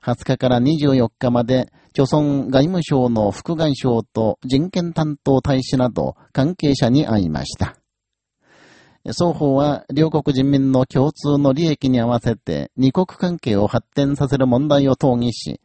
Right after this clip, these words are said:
朝鮮半島の目下情勢に関する意見を真摯に交わしました。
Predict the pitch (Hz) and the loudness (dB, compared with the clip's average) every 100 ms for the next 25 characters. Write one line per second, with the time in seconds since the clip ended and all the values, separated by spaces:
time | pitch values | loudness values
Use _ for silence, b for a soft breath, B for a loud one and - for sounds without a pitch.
0 | b b - 135 147 139 147 123 123 113 | b b -4 0 0 0 -2 0 0 0
1 | 107 98 131 160 - 107 110 127 - 135 | 0 0 -2 -2 -2 0 0 -2 0 -2
2 | 131 - 123 123 123 131 165 - 160 143 | -2 -2 -2 -2 -2 0 0 -2 -2 0
3 | 139 151 - - 170 156 - 135 120 120 | 2 2 0 -4 -2 0 0 0 0 0
4 | 98 82 - 80 67 - - | 0 0 -2 -6 -6 -6 -8